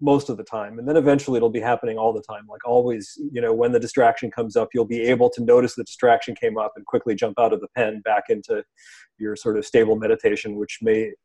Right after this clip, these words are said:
immediately get disturbed again. Um, and then after that, there comes a point where you start noticing the subtle distractions before, before you actually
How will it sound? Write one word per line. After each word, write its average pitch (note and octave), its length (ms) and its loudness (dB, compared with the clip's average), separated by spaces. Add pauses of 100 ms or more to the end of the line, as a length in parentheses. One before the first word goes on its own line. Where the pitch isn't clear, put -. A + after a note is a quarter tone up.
immediately A2+ 540 -2
get G#2+ 180 2
disturbed A#2+ 400 0
again. G2+ 260 -6 (560)
Um, A#2 380 2 (480)
and D3 160 4
then A3+ 100 6
after F#3+ 300 2
that, D3 300 6
there A#2+ 100 0
comes B2 240 -6
a A#2+ 60 -6
point B2 280 -4
where A#2+ 140 -4
you A#2+ 80 -6
start C3 300 0
noticing B2 400 -2
the A2+ 60 -6
subtle C3 280 4
distractions A#2 640 -2
before, C3+ 640 2
before D#3 480 4
you C3+ 240 6
actually A#2 640 0